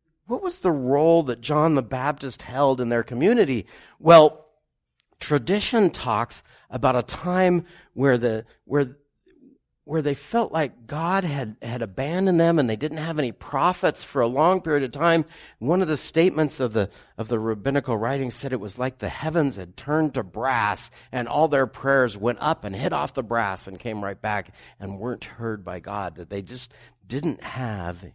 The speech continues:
any prophets or God leading going on. John the Baptist, John the Baptist was a sign that God's leading and his prophecy,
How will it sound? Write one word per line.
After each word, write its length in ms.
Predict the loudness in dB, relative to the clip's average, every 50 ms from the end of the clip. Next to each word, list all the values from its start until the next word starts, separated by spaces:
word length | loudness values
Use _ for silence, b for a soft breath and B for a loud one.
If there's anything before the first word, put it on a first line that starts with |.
| _ _
any 180 | -10 -8 -8 -8
prophets 680 | -10 _ -10 -6 -6 -4 -4 -6 -8 -12 -14 -14 -14
or 200 | -12 -10 -10 -10
God 600 | -12 -14 -18 -16 -14 -12 -10 -10 -10 -10 -12 -14 b b b b b -20
leading 560 | -12 -8 -6 -4 -4 -4 -4 -6 -8 -10 -12
going 280 | -10 -10 -8 -8 -6 -6
on. 160 | -6 -6 -6 b b b b b
John 320 | -6 0 2 4 4 4 4
the 80 | 2
Baptist, 640 | 0 0 0 2 2 0 0 -4 -10 -12 -12 -14 b b b b b b _ -8
John 240 | -6 -4 -2 0
the 80 | -2 -2
Baptist 580 | -4 -4 -2 0 0 0 0 -4 -8 -10 -8 -8
was 140 | -8 -8
a 80 | -8 -8
sign 880 | -8 -6 -6 -6 -6 -4 -4 -2 0 0 0 -2 -2 0 -2 -2 -2 B B B B B B -2
that 360 | -2 -2 -2 -4 -8 -18 -10
God's 540 | -6 -6 -4 -2 -2 -2 -2 -2 -6 -10 -6
leading 500 | -4 -2 -2 0 0 0 2 2 2 2
and 160 | 0 0 0
his 200 | 0 -2 -2 -4
prophecy, 760 | -8 -8 -6 -6 -6 -6 -6 -8 -8 -6 -6 -6 -6 -8 -10